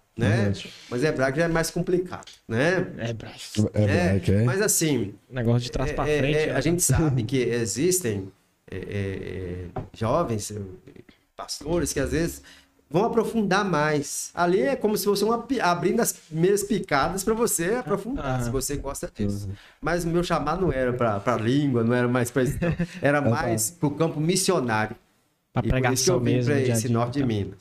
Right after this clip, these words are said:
Speaker 1: Meu sonho antes era ir pra África, ou ir lá pro Amazonas, mas quando eu vim pro, pro norte de Minas, é, é, eu vim fazer um trabalho aqui em,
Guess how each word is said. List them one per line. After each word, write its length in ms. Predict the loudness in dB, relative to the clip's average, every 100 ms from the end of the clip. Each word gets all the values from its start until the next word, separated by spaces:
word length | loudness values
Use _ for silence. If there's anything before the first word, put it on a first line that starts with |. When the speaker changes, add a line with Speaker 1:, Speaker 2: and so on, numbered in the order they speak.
| -4
Speaker 1:
Meu 160 | 0 2
sonho 300 | 2 2 4
antes 320 | 4 2 2
era 180 | 2 0
ir 60 |
pra 100 | 0
África, 640 | 0 2 2 0 -6 -8 -8 -10 _ _
ou 180 | 0 2
ir 40 |
lá 100 | 2
pro 120 | 0
Amazonas, 920 | 0 0 -2 0 2 2 2 0 -2 -6 -16 _ -6
mas 640 | 0 2 2 0 -2 -4 -10 _ _ _ _ _ _ _
quando 180 | 2 2
eu 140 | 2
vim 160 | 2 0
pro, 320 | 0 -2 -4
pro 160 | -4 -2
norte 240 | 0 0
de 100 | -2
Minas, 600 | 0 0 0 0 -2 -4 -10 _ -10
é, 120 | -4
é, 360 | -4 -2 -2 -2
eu 60 | -2
vim 140 | -4
fazer 220 | -2 0
um 80 | 0
trabalho 500 | 0 0 2 2 2
aqui 480 | 0 -2 -2 0 2
em, 300 | 0 -4 -8